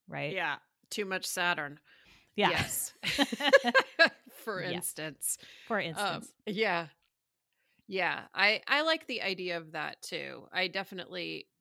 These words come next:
Speaker 2: I wrote down some things today, like reasons why you would do a new moon ritual, why you would practice. And I think th-,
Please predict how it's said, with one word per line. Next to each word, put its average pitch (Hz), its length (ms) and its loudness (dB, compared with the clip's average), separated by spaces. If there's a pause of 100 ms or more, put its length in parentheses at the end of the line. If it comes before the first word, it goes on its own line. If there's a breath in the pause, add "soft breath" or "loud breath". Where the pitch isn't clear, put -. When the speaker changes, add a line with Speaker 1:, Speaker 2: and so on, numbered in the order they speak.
Speaker 2:
I 208 80 4
wrote 214 300 -2
down 180 340 0
some 165 480 -8 (280)
things 175 300 -4
today, 160 560 -4
like 156 360 -12 (280 loud breath)
reasons 196 600 -6
why 160 800 -4 (540)
you 202 180 -8
would 185 280 -6
do 208 580 -8 (180)
a 226 400 -6
new 226 180 -8
moon 214 260 -10
ritual, 196 800 -8
why 165 160 -6
you 165 140 -6
would 165 160 -8
practice. 165 600 -8
And 180 120 -8
I 185 80 -2
think 208 300 -4 (800 soft breath)
th-, 208 100 -20